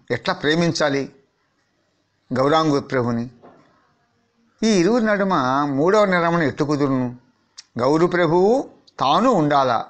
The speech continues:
మధ్యలో ఈ కావలి వారు ఏంటని భావన అతనికి మా లోలోన పీకుతా ఉంది. కాబట్టి అతడు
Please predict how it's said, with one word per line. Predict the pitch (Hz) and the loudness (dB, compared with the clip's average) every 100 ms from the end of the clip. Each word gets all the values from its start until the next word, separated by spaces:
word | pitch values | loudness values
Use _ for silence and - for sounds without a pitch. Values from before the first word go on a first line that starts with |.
| - | -10
మధ్యలో | 131 165 165 214 | -2 -2 2 2
ఈ | 208 185 | 2 2
కావలి | 139 160 170 | 2 2 4
వారు | 165 151 | 2 2
ఏంటని | 147 139 156 | 0 -2 -4
భావన | 127 104 143 - 123 123 131 | -2 -4 -4 -4 -6 -8 -10
అతనికి | 120 113 104 107 | -10 -10 -12 -10
మా | 101 107 | -10 -6
లోలోన | 117 135 131 | -2 -2 -2
పీకుతా | 98 139 135 135 | -2 -2 -2 -2
ఉంది. | 120 104 101 - - - - | -2 -4 -12 -18 -20 -20 -6
కాబట్టి | 247 254 240 | -2 0 0
అతడు | 208 202 131 120 | 0 0 -2 -2